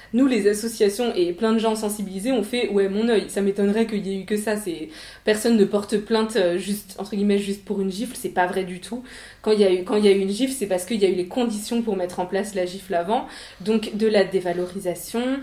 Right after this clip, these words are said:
euh, des mauvaises paroles, euh, des disputes qui se règlent pas du tout d'une manière qui soit saine, c'est-à-dire avec l'envie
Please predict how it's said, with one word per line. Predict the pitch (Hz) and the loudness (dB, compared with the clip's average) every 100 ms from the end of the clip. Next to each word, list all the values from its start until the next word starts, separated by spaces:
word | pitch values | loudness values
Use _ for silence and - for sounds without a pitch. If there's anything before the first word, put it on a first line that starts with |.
| - - - | -8 -18 -4
euh, | 196 196 | 2 2
des | 175 233 | 4 4
mauvaises | 226 208 185 | 4 2 0
paroles, | 185 180 180 214 247 269 - | -2 -2 4 6 6 4 2
euh, | 196 180 | 2 2
des | 180 220 | 0 -2
disputes | 214 214 - 226 | -2 -6 -8 -8
qui | 214 | -6
se | 202 | -6
règlent | 185 175 175 | -6 -4 -2
pas | 208 | 0
du | 202 214 208 | -2 -4 -8
tout | - | -6
d'une | 214 208 | -2 0
manière | 190 180 185 208 | 0 0 -2 -6
qui | 202 | -8
soit | - 175 | -4 -4
saine, | 175 214 208 190 | -2 0 0 0
c'est-à-dire | 180 170 170 196 | -4 -6 -4 -2
avec | 170 165 190 | -2 -2 -4
l'envie | 185 190 214 | -4 -4 -8